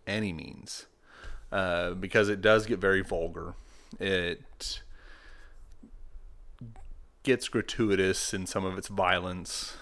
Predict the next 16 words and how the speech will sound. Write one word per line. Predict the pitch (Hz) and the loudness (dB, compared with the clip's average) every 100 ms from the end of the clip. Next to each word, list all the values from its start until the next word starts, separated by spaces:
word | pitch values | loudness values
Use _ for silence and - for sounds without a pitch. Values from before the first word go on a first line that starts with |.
| - - | -16 -16
and | - 95 92 90 87 87 87 92 - - - - - - | -4 0 2 0 -2 -6 -6 -8 -10 -20 -20 -20 -20 -8
the, | 107 90 85 87 87 87 92 | 0 0 0 -4 -6 -8 -6
uh, | 101 85 87 87 - | -4 -4 -4 -8 -10
stuff | - - 92 | -4 0 2
that | 101 | 2
they | 92 | 0
do | 92 95 90 | -2 -2 -4
between, | 92 98 92 90 92 | -4 -4 -4 -4 -6
you | 104 90 | -4 -4
know, | 87 87 - - | -6 -10 -16 -6
the, | 101 90 85 87 - - 104 | 0 0 -2 -8 -10 -16 -8
the, | 92 85 87 107 - - - - | -6 -6 -8 -12 -16 -20 -20 -6
the | 104 | -2
lead | 95 95 92 | -2 -2 -4
characters. | - 92 90 - 87 87 - - - - - - - - - - - - - - | 0 2 0 -4 -4 -6 -8 -14 -16 -16 -16 -18 -20 -20 -20 -20 -20 -20 -18 -4
Um, | 104 95 92 92 98 | 0 2 0 -4 -10